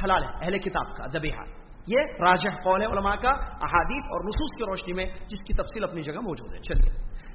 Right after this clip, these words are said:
اس کے بعد آگے کہتے ہیں، یہ، یہ اہل کتاب کے لیے ہے صرف، ہاں،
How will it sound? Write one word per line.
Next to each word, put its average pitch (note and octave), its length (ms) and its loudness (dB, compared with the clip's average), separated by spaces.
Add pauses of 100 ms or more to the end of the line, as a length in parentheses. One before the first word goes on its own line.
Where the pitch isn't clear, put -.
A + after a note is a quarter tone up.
اس - 100 -10
کے C4+ 120 -2
بعد B3 160 2 (840)
آگے F3+ 220 -2
کہتے G3+ 300 -2
ہیں، G3+ 80 0 (220)
یہ، E3 120 -2 (140)
یہ D3 140 -8 (100)
اہل F3+ 100 -4
کتاب G3+ 280 -2
کے A3+ 60 -2
لیے G3 180 -2
ہے C3 60 -4
صرف، A#2+ 300 -10
ہاں، - 360 -8